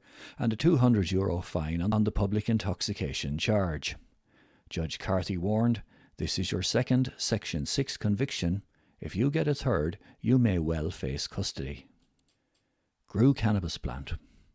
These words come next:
A probation report was ordered for a man who cultivated a cannabis plant. Stephen Gaughan, Elm Park Drive, Rathnapish, Carlow, pleaded guilty to the charge at his home address on the fourteenth of May two thousand and twenty.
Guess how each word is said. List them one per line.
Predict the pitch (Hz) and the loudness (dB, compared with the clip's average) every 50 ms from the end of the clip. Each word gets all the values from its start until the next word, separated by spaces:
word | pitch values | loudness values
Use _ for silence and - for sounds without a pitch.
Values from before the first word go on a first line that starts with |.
| _ _ _ _ _ _ _ _ _ _ _ _ | _ _ _ _ _ _ _ _ _ _ _ _
A | - | -6
probation | - - 110 98 107 113 120 - - 123 117 | 0 0 2 4 6 4 4 4 2 2 4
report | 113 113 110 - 120 117 117 110 | 4 4 4 4 4 4 4 4
was | 120 110 101 101 | 2 2 2 4
ordered | 101 110 113 104 117 110 - | 4 4 4 4 2 0 0
for | - 113 107 | 0 2 2
a | 101 | 4
man | 95 92 90 90 98 | 4 4 2 2 0
who | 92 90 90 | 0 -2 -4
cultivated | - - - 98 - - 107 85 87 76 73 - 82 76 | -4 -2 -2 -2 0 0 0 0 0 -2 -2 -4 -4 -4
a | 82 | -4
cannabis | - - 98 82 76 67 - 90 - - | -6 -4 -4 -4 -4 -4 -4 -6 -6 -2
plant. | - 98 92 85 76 - - - - _ _ _ _ - - - | -2 -2 -2 -2 -4 -6 -10 -14 -14 _ _ _ _ -20 -20 -14
Stephen | - - - 151 156 127 131 117 | -12 -2 0 2 2 4 4 4
Gaughan, | 110 107 104 98 90 104 107 107 - - - - - - _ | 6 6 6 6 6 4 0 0 -2 -8 -20 -20 -20 -4 _
Elm | 120 127 131 123 107 | 4 6 6 6 6
Park | 92 - 92 87 82 80 - | 4 4 0 0 -2 -4 -6
Drive, | - - 98 95 92 95 87 95 | -4 -2 0 2 0 0 -2 -2
Rathnapish, | 90 87 90 - _ 87 85 - - 113 101 - - | -2 -4 -4 -4 _ -4 -4 -2 -2 -2 -2 -2 -4
Carlow, | - 107 87 85 87 92 98 110 - - - _ _ _ | -2 -2 0 0 2 0 0 -2 -4 -10 -20 _ _ _
pleaded | - - 92 82 78 73 85 | -4 -2 -2 -2 -2 -4 -4
guilty | - 90 92 95 - - 120 | -4 -2 -2 -2 0 -2 -2
to | 113 - 117 | 0 0 0
the | 117 123 | 0 0
charge | 113 - - 87 78 73 76 80 - - - | -2 0 0 0 0 0 -2 -4 -4 -4 -4
at | 98 87 | -2 -2
his | 107 104 - | -2 0 2
home | - 151 175 151 123 | 4 4 6 6 4
address | 104 - 78 73 73 - - - | 2 2 -2 -4 -2 -2 0 0
on | 98 101 | 2 2
the | 117 120 | 2 0
fourteenth | - - 147 143 123 - 123 117 113 - | 2 2 2 2 2 2 2 0 2 2
of | 123 117 101 | 0 0 2
May | 92 82 76 73 73 | 0 0 0 -2 -4
two | - - 104 101 | -2 -4 -4 -4
thousand | - - 76 67 64 - 80 76 | -2 -4 -4 -4 -4 -4 -6 -4
and | 78 80 90 | -4 -6 -4
twenty. | - - 76 - - 64 60 - | -6 -6 -6 -8 -8 -10 -10 -12